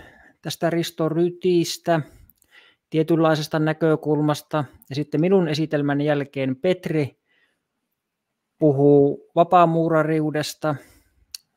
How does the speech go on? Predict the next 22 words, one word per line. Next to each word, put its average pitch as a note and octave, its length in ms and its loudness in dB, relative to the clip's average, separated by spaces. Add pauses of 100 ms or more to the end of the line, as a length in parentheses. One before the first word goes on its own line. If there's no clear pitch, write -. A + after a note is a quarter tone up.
(480)
oman D3+ 260 0
näkökulmansa D3 720 -2
siihen, D3 520 -6 (580)
ja D3 100 -4
sen F#3 260 4
jälkeen C#3+ 540 2
sitten D3 420 -4 (880)
katsotaan D3 540 0
Petrin D3+ 440 0
kanssa, C#3 420 -4
mitä C#3+ 400 -2 (600)
tuonne D#3 200 0
chattiin D#3 680 0
on C3+ 140 -2
tullut C#3 440 -2 (1200)
kysymyksiä C3+ 1160 -2 (260)
ja C#3 120 -8
kommentteja, C3+ 1300 0 (140)
niin C#3 120 -8
me C3+ 120 -4
voidaan C#3 380 0
niitä C#3+ 320 0